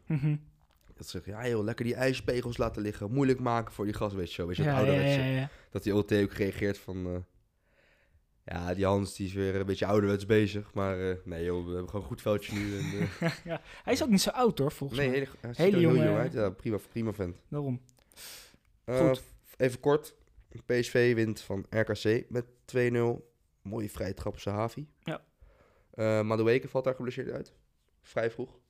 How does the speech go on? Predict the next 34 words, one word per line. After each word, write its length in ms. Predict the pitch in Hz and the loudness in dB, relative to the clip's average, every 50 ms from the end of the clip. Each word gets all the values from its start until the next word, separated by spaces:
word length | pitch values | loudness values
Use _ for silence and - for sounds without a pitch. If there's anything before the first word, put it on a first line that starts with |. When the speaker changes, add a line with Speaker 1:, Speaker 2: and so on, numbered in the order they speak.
| _ _ _ _ _ _ _ _ _ _ _ _ _ _ | _ _ _ _ _ _ _ _ _ _ _ _ _ _
Speaker 2:
Eh, 340 | - 104 101 98 98 98 98 95 87 87 | -10 -6 -6 -4 -4 -4 -6 -8 -8 -8
hamstringetje. 520 | 101 110 135 - - 139 139 135 - - _ _ _ _ _ _ _ _ _ _ _ _ _ _ - - _ _ _ _ _ _ _ - - | -8 -8 -6 -6 -6 -8 -8 -8 -10 -16 _ _ _ _ _ _ _ _ _ _ _ _ _ _ -20 -20 _ _ _ _ _ _ _ -8 -4
Ook 120 | 107 110 | -2 0
wel 100 | 113 123 | 0 0
opvallend, 400 | 113 - - 113 101 107 117 - | 0 0 0 0 0 0 -2 -4
omdat 260 | - 104 107 107 101 - - | -4 -4 -4 -4 -4 -6 -6
de 80 | - 110 | -6 -4
P 100 | 101 107 | -4 -4
S 40 | - | -4
V 20 | - | -4
eigenlijk 300 | 107 98 107 110 104 98 | -2 -2 -2 -2 -2 -2
de 60 | 107 | -2
enige 220 | 95 98 101 101 - | -2 -2 -4 -6 -6
ploeg 180 | - 104 98 104 | -8 -8 -8 -8
is 100 | 98 - | -8 -8
die 240 | - 98 95 95 - _ _ _ _ _ - - | -8 -10 -10 -10 -12 _ _ _ _ _ -20 -10
constant 520 | - 123 117 113 107 - - 101 98 95 | -6 -4 -4 -4 -4 -6 -6 -6 -6 -6
maar 160 | 101 101 95 92 | -4 -4 -2 -2
wisselt 300 | 101 101 - 104 98 - | -4 -4 -6 -6 -8 -6
en 120 | 92 92 | -6 -4
wisselt 320 | 95 98 98 101 92 90 | -4 -4 -6 -6 -8 -8
en, 320 | - 92 92 92 92 92 92 | -10 -10 -10 -8 -8 -8 -8
eh, 160 | 90 90 90 90 - | -8 -8 -8 -10 -10
iedereen 280 | - 104 101 92 90 | -8 -6 -4 -4 -4
rust 180 | 87 95 101 - | -4 -4 -6 -6
geeft. 320 | - 87 90 - - - | -6 -8 -8 -10 -10 -6
Speaker 1:
Ja. 220 | - 165 156 151 - | -4 -4 -4 -4 -6
Speaker 2:
Maar 160 | - 101 92 - | -10 -12 -6 -4
toch 380 | - 117 - - - - - _ _ - | -2 -2 -2 -2 -4 -6 -10 _ _ -10
Speaker 1:
Ja, 340 | 147 143 147 131 127 131 | -8 -6 -4 -4 -2 -2
misschien. 520 | 131 127 123 - - - - 143 135 131 - - | -2 -2 -2 -4 -8 -8 -6 -4 -4 -4 -6 -8
Speaker 2:
is 180 | - 120 - - | -10 -12 -6 -2
daar 240 | - 104 101 101 - | 2 2 2 2 0
iets. 500 | - 104 104 - - - - - - - | -4 -8 -12 -10 -12 -12 -12 -14 -16 -18